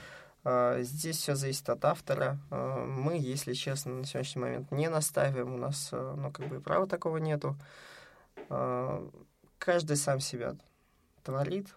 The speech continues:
э, каждый творец, ну, как бы в том масштабе, в котором он готов, э, на себя это брать. Э, нужно понимать, это же все еще и ответственность. Э, ну, я же уже сказал, что даже по первому проекту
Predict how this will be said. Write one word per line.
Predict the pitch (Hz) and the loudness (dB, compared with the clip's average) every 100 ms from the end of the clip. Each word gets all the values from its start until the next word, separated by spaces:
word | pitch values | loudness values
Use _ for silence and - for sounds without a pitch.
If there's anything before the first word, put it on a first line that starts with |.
| _ _ 135 | _ _ -6
э, | 131 127 127 127 131 139 | -2 -2 0 0 -2 -2
каждый | 147 143 143 | 0 0 0
творец, | - 135 131 131 135 | 0 2 2 -2 -4
ну, | |
как | 135 | -6
бы | 131 | -8
в | 135 | -4
том | 139 131 | -2 0
масштабе, | 139 - 127 | -2 -2 -4
в | - | -4
котором | 131 135 135 | -2 -2 -2
он | 131 | -2
готов, | 131 131 131 - | -2 -4 -6 -4
э, | 131 131 | -4 -2
на | 139 | -2
себя | - 135 | -2 0
это | 131 131 | 0 0
брать. | 143 170 185 - - - - - - _ - | 2 0 -2 -10 -20 -20 -20 -20 -20 _ -4
Э, | 135 127 | -2 0
нужно | 143 151 - | 0 -2 -2
понимать, | 143 143 131 135 | 2 2 2 -2
это | 131 | -6
же | 135 | -6
все | 139 147 | -6 -4
еще | 139 - 131 | -4 -2 -2
и | |
ответственность. | 143 160 - - 131 143 - _ _ - | 0 -2 -4 -4 -6 -6 -14 _ _ -8
Э, | 139 135 135 139 139 143 | -4 -2 -2 -2 -2 -2
ну, | 147 160 | -2 0
я | 151 | 0
же | 135 | 0
уже | 131 135 | -2 -4
сказал, | - 143 147 | -2 0 0
что | 143 123 | -2 -4
даже | 127 131 | -6 -2
по | 135 | -2
первому | 139 131 131 | -2 -2 -2
проекту | 135 147 143 139 | 0 0 -2 -6